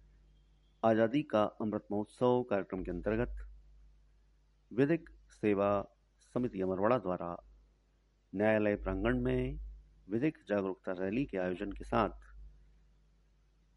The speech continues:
यह आयोजन संपन्न हुआ।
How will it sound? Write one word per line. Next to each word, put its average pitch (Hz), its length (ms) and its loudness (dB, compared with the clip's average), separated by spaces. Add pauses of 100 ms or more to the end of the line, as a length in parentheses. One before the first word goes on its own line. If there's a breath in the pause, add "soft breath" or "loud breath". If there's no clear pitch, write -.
(920)
यह 107 240 2
आयोजन 104 420 2
संपन्न 104 320 -4
हुआ। 120 460 -2